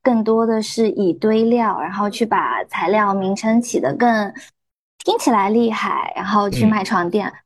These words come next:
Speaker 1: 而我们其实是反其道而行之，去做了一张简单但是真的舒服的床垫。包括大家刚刚有提到的一百天免费试睡，这也是因为我们在线上去售卖床垫，希望去解决用户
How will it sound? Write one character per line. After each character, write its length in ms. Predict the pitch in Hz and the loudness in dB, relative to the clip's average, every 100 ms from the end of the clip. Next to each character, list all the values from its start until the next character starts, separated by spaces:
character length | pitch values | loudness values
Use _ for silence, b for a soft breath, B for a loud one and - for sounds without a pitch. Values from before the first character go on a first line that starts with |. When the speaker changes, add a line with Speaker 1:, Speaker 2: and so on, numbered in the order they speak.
| - | -2
Speaker 1:
而 160 | 208 240 | 0 2
我 180 | 247 | 2
们 260 | 220 190 185 | 0 -2 -6
其 180 | 185 196 | -4 -2
实 80 | 202 | 0
是 220 | 220 226 | 0 0
反 180 | 185 - | -2 -4
其 160 | - | -2
道 120 | 185 | 0
而 120 | 226 233 | 2 0
行 280 | 226 214 | 2 2
之， 260 | 214 240 240 B B | 2 2 0 B B
去 160 | - | 0
做 260 | 226 262 254 | 2 2 2
了 120 | 233 | 2
一 80 | 226 | 0
张 260 | 226 233 254 | 2 0 0
简 300 | - 190 - | -2 -4 0
单 220 | 208 226 | 2 4
但 140 | 240 | 4
是 120 | 240 | 2
真 180 | 202 240 | 2 2
的 80 | 254 | 2
舒 220 | 233 - | 2 0
服 140 | 381 226 | 2 0
的 80 | |
床 260 | 185 - 226 | 0 -4 -4
垫。 180 | 214 - B _ - | -4 -4 B _ 0
包 120 | 269 | 2
括 180 | 339 285 | 2 2
大 100 | 226 | 2
家 340 | 220 214 208 | 0 0 0
刚 160 | 208 208 | 0 0
刚 140 | 214 | 2
有 100 | 214 | 2
提 160 | 190 196 | 2 0
到 240 | 180 202 | 2 2
的 220 | 190 170 170 | 2 0 2
一 80 | |
百 160 | 214 180 | 0 -2
天 180 | - 220 | 0 0
免 140 | 226 | 2
费 140 | 226 233 | 2 0
试 160 | 247 | 0
睡， 280 | 240 269 220 B _ | 0 0 0 B _
这 140 | - 311 | 0 2
也 120 | 226 | 2
是 160 | - | 2
因 140 | 240 254 | 2 4
为 100 | 262 | 2
我 140 | 254 | 2
们 160 | 208 196 | 0 0
在 160 | 233 | -2
线 220 | 240 311 277 | 0 2 2
上 160 | 285 | 2
去 100 | 262 | 2
售 160 | 247 269 | 2 2
卖 140 | 247 | 2
床 260 | 226 208 202 | 0 -2 0
垫， 240 | 254 220 - _ | 0 0 -6 _
希 200 | - 240 | 0 4
望 180 | 247 247 | 4 2
去 180 | 240 233 | 0 -2
解 200 | 202 165 | 0 0
决 360 | 190 196 202 | 0 2 2
用 220 | 233 233 | 4 2
户 400 | 233 262 233 214 | 2 2 2 2